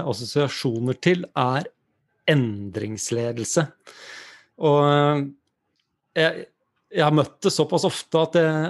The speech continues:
at jeg, jeg har liksom, jeg har fått en forståelse for de som er, eh,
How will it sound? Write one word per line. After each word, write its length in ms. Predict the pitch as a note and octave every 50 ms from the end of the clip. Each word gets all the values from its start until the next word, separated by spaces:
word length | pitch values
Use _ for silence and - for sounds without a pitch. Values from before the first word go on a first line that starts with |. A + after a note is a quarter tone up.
| F#3 D#3+
at 160 | - - -
jeg, 220 | D3+ D3+ D3+ D3+ E3+ F3
jeg 80 | D3+ C#3+
har 140 | D3+ D#3 D#3+ E3 D#3+
liksom, 220 | D3 - E3 D#3 D3+
jeg 60 | D3
har 60 | C3+
fått 120 | C#3 C3+ C#3+
en 60 | C3
forståelse 640 | E3 D3 - - - C3+ A#2 G#2+ A#2+ G#2+ - - C#3
for 120 | D3+ C#3+ B2
de 80 | A#2+ A2+
som 220 | - D3 C3+ C#3+
er, 240 | C3+ C3+ C#3+ C#3 D#3
eh, 800 | F3+ - D3+ C3+ C3+ C3+ C#3 C#3 C3+ C3+ B2+ A2 _ - -